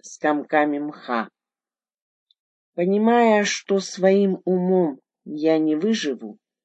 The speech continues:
я принимал мудрость Севера, стараясь не думать, как это может выглядеть со стороны. Я был принят в их семью.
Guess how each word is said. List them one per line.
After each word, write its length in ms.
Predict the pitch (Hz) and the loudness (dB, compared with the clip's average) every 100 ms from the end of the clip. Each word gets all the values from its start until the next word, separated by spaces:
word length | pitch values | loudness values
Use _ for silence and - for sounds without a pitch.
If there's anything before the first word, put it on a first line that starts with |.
| _ _ _ | _ _ _
я 340 | 165 175 202 202 | -4 2 4 4
принимал 840 | 202 180 185 180 196 208 196 175 | 2 0 2 2 2 2 2 0
мудрость 720 | 156 175 190 151 165 160 - - | -4 -2 -2 -2 -4 -4 -10 -20
Севера, 760 | - 185 202 185 185 180 170 | -12 -2 0 2 2 0 -2
стараясь 880 | - - 160 160 185 190 175 170 - | -6 -6 0 2 4 4 2 -2 -10
не 220 | 160 175 | -4 -2
думать, 640 | 180 190 202 139 120 - - _ _ _ | -2 0 0 0 -4 -8 -20 _ _ _
как 240 | - 165 165 | -2 -2 0
это 200 | 160 160 | -2 0
может 500 | 165 170 160 - - - | 0 -2 -4 -8 -14 -18
выглядеть 800 | 123 147 196 165 165 175 170 - | -16 -2 0 0 -2 -2 -4 -10
со 180 | - 156 | -8 -8
стороны. 720 | - - 151 156 143 117 101 _ _ _ _ _ _ _ _ _ _ _ _ _ _ _ _ _ _ | -8 -4 0 0 -2 -6 -8 _ _ _ _ _ _ _ _ _ _ _ _ _ _ _ _ _ _
Я 340 | 156 170 233 220 | -6 2 4 4
был 240 | 233 226 - | 2 0 -4
принят 580 | 240 233 160 127 - - - | -4 0 0 -2 -6 -20 -12
в 120 | 156 | -8
их 220 | - - | -8 -8
семью. 680 | - - 139 117 107 90 | -12 -6 -4 -4 -6 -10